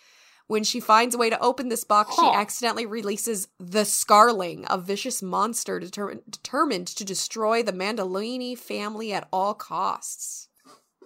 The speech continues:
Speaker 2: Oh my.
Speaker 1: Oh my. That,
Speaker 2: These
Speaker 1: that
Speaker 2: sound fun.
Speaker 1: I know! We might have to do these! <laughs>
Speaker 2: Oh, darn.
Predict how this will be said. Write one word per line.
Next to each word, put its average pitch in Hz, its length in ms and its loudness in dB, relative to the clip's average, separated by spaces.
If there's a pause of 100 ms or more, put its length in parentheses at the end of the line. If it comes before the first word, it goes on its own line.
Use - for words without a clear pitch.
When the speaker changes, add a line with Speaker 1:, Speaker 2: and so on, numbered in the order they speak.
(840)
Speaker 2:
Oh 208 160 -6
my. 170 420 -8 (480)
Speaker 1:
Oh 269 120 -12
my. 180 760 -4 (2500)
That, 180 240 -8
Speaker 2:
These 254 220 4
Speaker 1:
that 587 80 6
Speaker 2:
sound 226 160 6
fun. 202 540 6
Speaker 1:
I 233 240 8
know! 254 180 12 (200)
We 262 100 8
might 494 220 12
have 220 100 8
to 220 80 0
do 370 300 6
these! 277 480 4
<laughs> - 40 -14 (1400)
Speaker 2:
Oh, 233 160 10
darn. 233 540 6